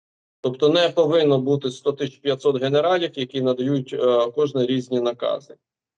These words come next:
І Бахмут це продемонстрував, е, якнайкраще.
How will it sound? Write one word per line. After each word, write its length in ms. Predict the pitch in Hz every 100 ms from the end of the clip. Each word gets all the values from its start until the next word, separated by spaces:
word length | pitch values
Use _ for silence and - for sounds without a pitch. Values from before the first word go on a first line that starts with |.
| _
І 300 | 117 135 135
Бахмут 540 | 127 170 185 165 160 -
це 380 | - - 139 139
продемонстрував, 960 | 139 127 131 131 135 135 135 151 143 - -
е, 40 | 120 120 117 113
якнайкраще. 920 | 120 127 127 127 127 - - - -